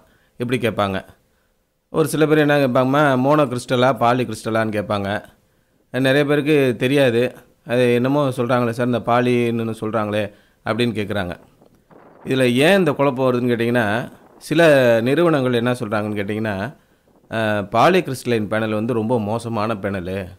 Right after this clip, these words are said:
அஹ், ரொம்ப மோசமான குவாலிட்டி உடையது, அஹ், மோனோ கிறிஸ்டலைன் பேனல் தான் உலகத்திலே மிகச்சிறந்த பேனலு,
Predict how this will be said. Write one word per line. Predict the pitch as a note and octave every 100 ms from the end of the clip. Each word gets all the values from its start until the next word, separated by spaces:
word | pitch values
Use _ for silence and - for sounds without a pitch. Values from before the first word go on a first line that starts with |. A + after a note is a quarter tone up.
| _ _ _ _ _ _ _ _
அஹ், | C#3 C3 B2
ரொம்ப | A#2+ C#3+ C#3
மோசமான | A#2+ B2+ B2+ A#2+ B2
குவாலிட்டி | A#2 A2 A2+ G2+ G#2+
உடையது, | G2 F#2+ F2+ G#2 F#2 - _ _ _ _ _ -
அஹ், | C#3+
மோனோ | C3+ D#3 F#3
கிறிஸ்டலைன் | D#3 C3+ C3 B2
பேனல் | G#2 A#2+ A#2+ A#2
தான் | D#3 C#3
உலகத்திலே | B2 C#3+ C3 C3 C#3+
மிகச்சிறந்த | A#2+ B2+ B2 C3 C3
பேனலு, | G#2+ A2 G#2 G#2